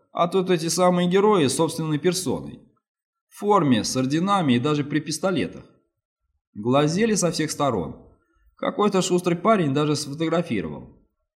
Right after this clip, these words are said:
Я его тут же отловил, но узнав, что он фотокорреспондент из какой-то газеты, отпустил с миром. Словом, за автографами не лезли. И то хорошо. Фильм оказался довольно забавным.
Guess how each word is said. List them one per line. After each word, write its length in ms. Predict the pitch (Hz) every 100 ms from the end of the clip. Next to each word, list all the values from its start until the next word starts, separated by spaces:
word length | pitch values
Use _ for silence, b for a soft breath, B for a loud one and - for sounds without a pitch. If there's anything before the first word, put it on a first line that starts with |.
| _
Я 280 | 143 165 165
его 180 | 165
тут 200 | 160 160
же 100 | 147
отловил, 640 | 156 156 170 202 196 113 98
но 160 | 113
узнав, 440 | 123 127 120 98 -
что 180 | - 123
он 140 | 113
фотокорреспондент 960 | 113 120 117 117 107 - 120 117 104
из 100 | 101
какой-то 360 | - 107 110 110
газеты, 600 | 117 139 208 151 85 - - _ _
отпустил 500 | - - 147 131 127
с 100 | 113
миром. 420 | 107 98 71 64 - _ _ _ _ _
Словом, 760 | - 170 208 214 208 190 B B B B
за 180 | 160 175
автографами 680 | 170 226 220 196 185 185 185
не 220 | 185 175
лезли. 640 | 110 92 82 92 92 - _ _
И 180 | - 131
то 160 | 127 113
хорошо. 520 | 95 92 - 87 78 _ _ _ _ _ _ _ _
Фильм 360 | _ 214 240 226
оказался 500 | 220 214 220 214 190
довольно 340 | 185 185 190
забавным. 800 | 185 185 143 92 82 80 - -